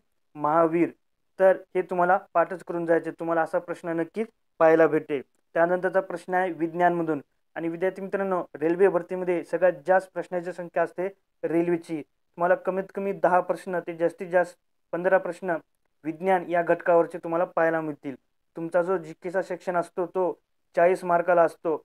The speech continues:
चाळीसपैकी तुम्हाला दहा ते पंधरा प्रश्न विज्ञान या घटकावरचे पाहायला मिळतात. त्यामुळे जास्तीत जास्त विज्ञानाचे प्रश्न तुम्ही वाचून जा. तर या प्रश्नाचं उत्तर असेल एम्पियर. विद्युत धारा की एसआय इकाई क्या है? तर एम्पियर.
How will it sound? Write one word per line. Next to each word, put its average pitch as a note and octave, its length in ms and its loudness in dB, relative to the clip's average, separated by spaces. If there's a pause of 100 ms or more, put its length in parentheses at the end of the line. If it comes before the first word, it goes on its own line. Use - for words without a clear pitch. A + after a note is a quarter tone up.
(260)
चाळीसपैकी F#3+ 460 0
तुम्हाला F#3 400 0 (520)
दहा E3+ 200 4 (120)
ते G3+ 60 0
पंधरा F#3 340 0
प्रश्न F3+ 400 -6 (180)
विज्ञान E3+ 320 -4
या F3+ 100 -2
घटकावरचे E3 580 0 (180)
पाहायला D#3+ 240 2
मिळतात. D#3+ 220 -4
त्यामुळे F3 340 -4 (340)
जास्तीत D#3+ 320 -8
जास्त F#3+ 240 -2
विज्ञानाचे E3+ 480 -2
प्रश्न E3+ 340 -8
तुम्ही E3+ 260 -6 (280)
वाचून D3+ 380 0
जा. C#3+ 160 0 (360)
तर E3+ 80 -6
या E3+ 80 2
प्रश्नाचं F3 420 -6
उत्तर F3 260 -2
असेल F3+ 300 -2 (140)
एम्पियर. E3 500 -2 (400)
विद्युत E3 380 0
धारा E3+ 200 2
की G3+ 240 -10 (100)
एसआय F3+ 380 0 (360)
इकाई F3+ 320 0 (120)
क्या F3+ 160 2
है? E3 140 0 (120)
तर A3 140 0 (160)
एम्पियर. E3 520 0